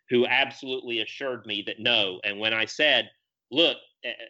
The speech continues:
and then event-, once it was public and people were running articles about it,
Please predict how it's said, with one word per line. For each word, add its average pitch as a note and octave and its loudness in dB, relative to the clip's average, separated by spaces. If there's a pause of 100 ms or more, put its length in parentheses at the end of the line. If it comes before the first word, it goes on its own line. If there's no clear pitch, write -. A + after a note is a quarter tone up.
and A#2+ -8
then D3+ 2
event-, C#3+ 0
once D3 -6
it C3+ -12
was A#2 -14
public E3+ -4
and G#2+ -14
people B2+ -8
were A2 -8
running A2+ -2
articles C3+ 0
about G2+ 0
it, G#2+ -4